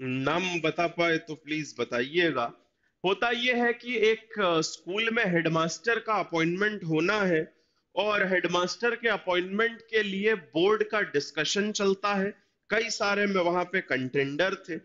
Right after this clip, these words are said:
उनमें से एक व्यक्ति का नाम board decide कर लेता है कि हाँ भाई इस व्यक्ति को हम appoint करेंगे as the headmaster। लेकिन ये decide होता है कि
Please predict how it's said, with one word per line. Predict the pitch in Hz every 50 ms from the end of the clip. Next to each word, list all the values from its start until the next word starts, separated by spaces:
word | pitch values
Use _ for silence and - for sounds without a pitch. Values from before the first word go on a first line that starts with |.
| _ _ _ _ -
उनमें | 196 208 208 214 220 226 226
से | 220 - 247 240 240 247 -
एक | 190 208 233 226 - -
व्यक्ति | 165 160 170 165 - _ - 220 220
का | 220 - 220 208
नाम | 202 190 156 127 123 135 170 185 156 156 185 - _ _ _ _ _
board | _ _ _ - 214 247 269 294 285 247
decide | 190 - 196 190 - 196 226 247 277 269 247 -
कर | - 208 175
लेता | 175 180 180 180 180 - 185
है | 185 185 214 254 - -
कि | 233 220
हाँ | 185 180 180 180 175
भाई | 165 156 170 220 277 349 - _ _ _ _
इस | - 208 220 -
व्यक्ति | 196 175 180 170 - _ - 196 202
को | 185 - 180
हम | 165 147 160 170 180 160 -
appoint | 143 135 - - 151 151 160 160 151 - _ _
करेंगे | 139 123 143 180 202 196 165 131 120 127 147 - - _ _ - 123
as | 127 127 120 - _ -
the | 156 180 190 180 _ _ _ -
headmaster। | 127 117 117 107 107 104 104 104 - - - - 127 107 - - _ _ _ _ _ _ _ 147
लेकिन | 160 185 190 196 202 202 208 208 - - 262 269 285 311 - - - _ _ _
ये | 160 151 208 247
decide | 233 226 220 220 233 214 220 220 214
होता | 226 220 - 233
है | 233
कि | 233 208